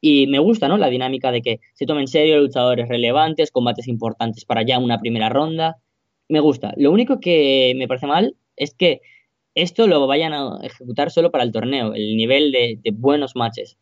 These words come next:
porque creo yo que, que se va a olvidar un poco esto y que no hayan tantos arcos dentro de la historia. A ver, ahora está bien porque es formato torneo, pero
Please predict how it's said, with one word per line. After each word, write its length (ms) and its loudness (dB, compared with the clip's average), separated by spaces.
porque 280 -8
creo 220 4
yo 200 0
que, 160 -6
que 300 -4
se 120 -2
va 80 4
a 20 2
olvidar 300 4
un 80 0
poco 180 0
esto 180 -2
y 120 -4
que 360 2
no 160 0
hayan 280 2
tantos 420 -2
arcos 460 -2
dentro 300 -6
de 100 2
la 80 0
historia. 500 -2
A 80 -6
ver, 100 0
ahora 120 0
está 120 -2
bien 140 2
porque 100 -4
es 80 -16
formato 300 0
torneo, 500 -2
pero 280 0